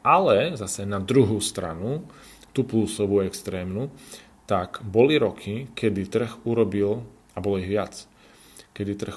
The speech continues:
urobil výsledok plus päťdesiat až plus šesťdesiat percent. Wow. To sa teším, kedy sa to najbližšie stane počas našich životov, pretože posledný takýto rok, kedy bol zaznamenaný až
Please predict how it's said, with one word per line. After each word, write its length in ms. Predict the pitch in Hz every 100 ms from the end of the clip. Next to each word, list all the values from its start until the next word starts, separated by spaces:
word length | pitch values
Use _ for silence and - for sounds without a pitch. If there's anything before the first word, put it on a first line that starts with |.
| -
urobil 400 | 107 101 104 101
výsledok 480 | 101 104 101 95 -
plus 240 | 113 -
päťdesiat 560 | - 117 113 110 104 -
až 240 | - -
plus 240 | 117 113
šesťdesiat 800 | - - 107 101 107 - 92 85
percent. 640 | - 85 - - - - - -
Wow. 320 | 92 78 - - _ _ _ _ _ _
To 240 | - 53 -
sa 240 | - - -
teším, 560 | - 104 - 101 95 95
kedy 160 | 101
sa 160 | 95 -
to 160 | -
najbližšie 400 | 98 104 107 -
stane 400 | - - 107 101
počas 320 | 95 101 - 92
našich 320 | 104 98 92
životov, 480 | 101 117 98 95 -
pretože 480 | 98 101 95 98 - - - - - - - - _ _ _ -
posledný 560 | 131 - 127 107 101
takýto 400 | 104 - 127 101
rok, 400 | 87 98 117 -
kedy 160 | 107 101
bol 160 | 101
zaznamenaný 800 | 95 107 104 107 101 98 95 98
až 480 | - 113 104 - -